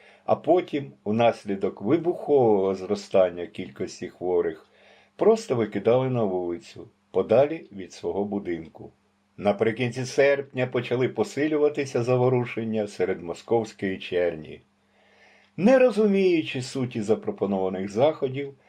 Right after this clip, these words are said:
народ відмовлявся їх виконувати. Викидання трупів на вулицю тривало, хворих приховували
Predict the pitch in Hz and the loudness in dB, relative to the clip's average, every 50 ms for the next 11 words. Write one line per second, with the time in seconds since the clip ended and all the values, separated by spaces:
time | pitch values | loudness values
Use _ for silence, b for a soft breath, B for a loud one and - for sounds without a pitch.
0 | b b b - 101 107 107 107 104 101 101 98 95 92 - 92 95 95 95 101 | b b b 0 2 4 4 4 2 0 -2 -6 -6 -8 -6 -4 -4 -2 0 2
1 | 131 165 190 190 190 - - 151 143 135 139 135 - - 113 104 - 95 98 95 | 4 4 4 2 0 -4 -8 -8 -8 -8 -8 -12 -10 -12 -12 -8 -4 -4 -2 -2
2 | 90 87 85 90 90 90 - - - 92 - b b b b b b b b 107 | -2 -4 -6 -8 -8 -10 -10 -12 -16 -18 -18 b b b b b b b b -2
3 | 113 113 - 131 127 135 131 131 131 131 131 127 131 135 135 135 127 135 127 127 | 0 2 0 2 4 4 4 4 2 0 -2 0 -2 -2 -4 -2 -2 -4 -2 0
4 | 123 123 123 127 131 131 123 120 - 123 104 - 107 104 107 104 107 113 113 110 | 0 0 0 0 0 0 -2 -2 -4 -6 -2 0 2 4 4 6 6 6 6 6
5 | 104 98 92 87 - - - - 101 107 123 127 120 113 - - - 120 123 - | 4 2 0 -6 -8 -10 -12 -6 0 2 2 2 2 0 -4 -4 -4 -4 -4 -2
6 | - 156 156 175 160 147 151 147 143 139 143 143 135 | 0 2 2 2 2 2 2 2 2 2 0 -4 -4